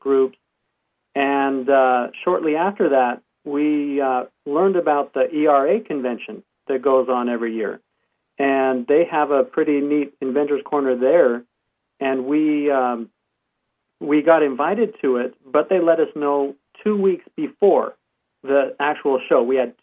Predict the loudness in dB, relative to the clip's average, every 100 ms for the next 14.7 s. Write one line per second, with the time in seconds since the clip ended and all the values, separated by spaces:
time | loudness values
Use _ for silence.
0 | -4 -2 2 2 0 -6 -4 -2 0 0
1 | 4 4 6 2 0 -4 -4 -8 -8 -4
2 | -2 -2 -2 -6 -6 -14 _ _ _ _
3 | _ _ _ -2 0 -2 0 2 4 4
4 | 4 2 _ _ -4 -2 0 0 -2 -2
5 | 0 -2 -4 _ _ _ _ _ _ 2
6 | 2 2 -6 _ _ _ _ -4 -2 -2
7 | -2 -2 2 2 2 -4 -8 -4 -2 -4
8 | -4 -2 -2 0 -2 -2 0 2 4 0
9 | -4 -4 0 0 -2 -6 -6 0 2 2
10 | -2 -4 -4 -6 _ -4 -2 -2 -2 0
11 | 0 0 -8 _ _ -4 0 0 -2 0
12 | 0 -2 0 0 0 -4 -6 -8 -4 -2
13 | -2 -2 -2 -2 -4 _ _ _ _ _
14 | _ -2 2 2 2 -2